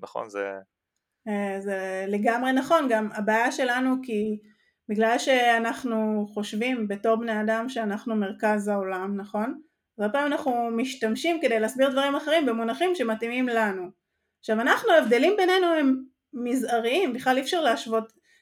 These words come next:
Speaker 2: הבדלים בין שני חיידקים להבדלים בינינו, בתוך כל, אפילו לא משנה, שני בני אדם
Speaker 1: גם
Speaker 2: הכי
Speaker 1: המספרים שונים,
Speaker 2: רחוקים.
Speaker 1: המספרים שלהם, אה, אה, בסדרי גודל הרבה יותר גדולים,
Speaker 2: זה
Speaker 1: אה,
Speaker 2: לגמרי, זה,
Speaker 1: משלנו.
Speaker 2: אני מדברת על באמת גנים ש-,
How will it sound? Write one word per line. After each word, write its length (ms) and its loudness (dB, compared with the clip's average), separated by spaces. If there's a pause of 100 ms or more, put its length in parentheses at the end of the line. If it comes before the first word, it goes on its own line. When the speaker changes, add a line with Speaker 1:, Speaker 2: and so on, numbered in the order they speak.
(100)
Speaker 2:
הבדלים 400 2
בין 120 -2
שני 180 -2
חיידקים 560 -2
להבדלים 560 -2 (360)
בינינו, 460 0
בתוך 440 -4
כל, 320 0
אפילו 300 -2
לא 100 -2
משנה, 340 -2
שני 240 -4
בני 220 0
אדם 60 -2
Speaker 1:
גם 160 0
Speaker 2:
הכי 220 0
Speaker 1:
המספרים 440 4
שונים, 340 2
Speaker 2:
רחוקים. 160 -4
Speaker 1:
המספרים 360 0
שלהם, 420 4
אה, 480 2 (720)
אה, 300 -4 (280)
בסדרי 380 4
גודל 300 6
הרבה 160 2
יותר 180 0
גדולים, 300 -4
Speaker 2:
זה 80 -2
Speaker 1:
אה, 240 4
Speaker 2:
לגמרי, 500 0
זה, 80 -2
Speaker 1:
משלנו. 180 -2
Speaker 2:
אני 140 -2
מדברת 480 0
על 100 2
באמת 380 0
גנים 260 2
ש-, 120 -6